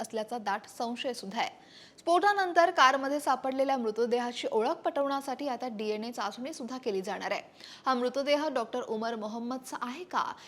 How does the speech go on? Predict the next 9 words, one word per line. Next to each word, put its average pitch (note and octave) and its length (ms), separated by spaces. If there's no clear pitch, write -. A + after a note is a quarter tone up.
हे C#4+ 80
निश्चित C#4+ 480
करण्यासाठी C#4+ 460
आता C#4 280
तपास C#4 380
यंत्रणा B3+ 380
सुद्धा A#3+ 280
कामाला A3+ 480
लागल्यात. F#3 380